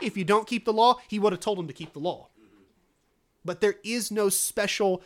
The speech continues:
spiritual blessing from keeping the law. We can be reminded of God's truth in other ways. We can be reminded of God's truth by studying the festivals in his word,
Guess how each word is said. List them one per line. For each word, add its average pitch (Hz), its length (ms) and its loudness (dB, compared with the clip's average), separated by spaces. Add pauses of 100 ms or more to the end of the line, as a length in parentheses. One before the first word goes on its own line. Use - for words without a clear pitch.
spiritual 254 1080 0 (100)
blessing 165 640 2 (560)
from 170 200 -2
keeping 165 360 -10
the 160 100 -4
law. 147 280 -6 (1300)
We 190 200 -2
can 233 180 -2
be 220 140 -2
reminded 190 680 0
of 170 260 -2
God's 151 280 2
truth 220 260 -6
in 160 120 -6
other 131 160 -6
ways. 185 480 -6 (1500)
We 196 160 -2
can 175 460 -2
be 175 140 -4
reminded 165 460 -2
of 165 60 -4
God's 175 220 2
truth 220 200 -6
by 135 100 -2
studying 180 440 -4
the 330 80 -2
festivals 170 440 -4
in 147 60 -4
his 123 140 -10
word, 233 300 4